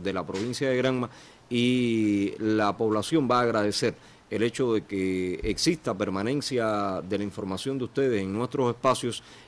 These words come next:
y que se comunique el programa de afectaciones, aunque, eh, aclaro, en este tipo de panorámica, algo muy dinámico, donde usted programa algo y de momento no lo puede cumplir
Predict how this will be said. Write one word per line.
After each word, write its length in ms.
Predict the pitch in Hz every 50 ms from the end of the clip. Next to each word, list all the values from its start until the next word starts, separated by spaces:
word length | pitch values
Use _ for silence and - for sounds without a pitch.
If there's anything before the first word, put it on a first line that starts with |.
| - -
y 140 | - 120 110
que 440 | - - 117 110 110 110 107 104 104
se 180 | 101 - - 113
comunique 580 | - 120 117 113 120 139 165 165 - 110 90 - - - - - - - -
el 320 | - 98 98 90 98 95
programa 520 | 76 - - 110 104 117 135 147 143 127 113
de 60 | 107
afectaciones, 580 | - - 117 98 - 110 101 - 175 196 196
aunque, 420 | 160 123 113 95 - 123 117 - - -
eh, 360 | 98 92 95 98 98 98 - -
aclaro, 460 | - 107 - 139 151 147 127 101 - - - - - - - - -
en 300 | - 107 107 110 110 113
este 520 | 123 156 165 - - 156 151 143 135 131 110
tipo 340 | 95 156 156 131 156 139 127
de 80 | 120
panorámica, 720 | 104 117 117 117 117 117 131 151 170 185 175 160 190 175 - - - - - - -
algo 240 | - 110 120 131 139
muy 260 | 127 127 139 165 190
dinámico, 680 | 170 185 180 170 175 170 170 180 180 - 202 196 185 - - - -
donde 280 | - 117 120 123 120 117
usted 200 | 110 - 147 135
programa 560 | 117 151 143 139 147 151 147 143 123 110 - - -
algo 480 | 143 147 160 165 156 185 208 202 - -
y 100 | - 139
de 100 | 123 127
momento 400 | 120 117 120 139 151 - 127 110
no 160 | 107 107 113
lo 120 | 120 135 127
puede 240 | 123 139 151 165 160
cumplir 400 | 175 180 175 - 180 185 165